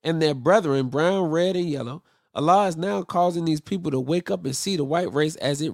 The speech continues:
really is, the created enemy of the darker people." This is not hate speech. It's just actual facts. Okay? As we see today, there is a general awakening of the darker people into the knowledge of self and the knowledge of their age-old six thousand years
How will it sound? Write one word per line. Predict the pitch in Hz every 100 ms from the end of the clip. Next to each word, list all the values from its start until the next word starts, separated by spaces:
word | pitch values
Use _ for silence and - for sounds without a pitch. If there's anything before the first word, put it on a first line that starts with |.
| -
really | 139 165 - -
is, | 226 185 - - _ _ _ -
the |
created | 127 156 160 185 185 -
enemy | 151 180 139 139
of | 156
the | 165
darker | 139 147 -
people." | - 208 202 214 -
This | 151 180
is | 170
not | 160 175
hate | 180 185
speech. | - - 127 -
It's | 135 -
just | 143 156
actual | 143 - 156 151
facts. | - - _ _ _ _ _ _ _ -
Okay? | 107 165 185 - _ _ _
As | 139 143
we | 156 214
see | - 214 185
today, | 156 143 202 156 - _ _
there | 170 190
is | 160
a | 147
general | 127 180 214 175 113
awakening | 127 123 240 185 156 156
of | 139 147
the | 135
darker | 139 165 156
people | 156 165 160 156
into | 156 170
the | 170
knowledge | 143 151 175 175
of | 180
self | - 117 143 -
and | 156
the |
knowledge | 151 120 135 160 147
of | 139
their | 151 165
age-old | 104 156 185 - 127 143 156
six | - 190 -
thousand | - 147 143 165 139
years | 139 139